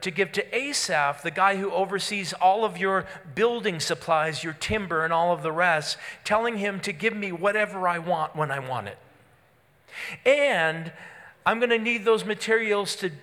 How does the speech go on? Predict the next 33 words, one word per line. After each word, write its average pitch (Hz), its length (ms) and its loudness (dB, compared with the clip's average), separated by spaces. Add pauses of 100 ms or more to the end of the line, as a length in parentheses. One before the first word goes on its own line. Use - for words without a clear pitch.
to 202 120 0
build 247 400 -2
the 240 100 -4
city 202 340 -2
wall. 147 540 2 (160)
I'm 165 100 -2
gonna 185 180 -2
need 208 220 -4
materials 202 540 -4
to 196 100 -8
build 185 240 0
massive 185 880 -2
gates 160 600 -2 (300)
in 240 240 0
the 214 60 0
wall, 151 520 2 (220)
and 202 180 2
I'm 214 100 -4
gonna 208 200 -2
need 190 400 -4
some 151 220 -6
sweet 226 420 -4
materials 185 720 -2
to 147 120 -10
build 160 340 -2
me 156 180 -6
a 117 100 -6
sweet 135 400 -6
house. - 520 -10 (800)
That's 151 500 0
what 165 140 -2
I 156 60 -2
want. 123 340 -8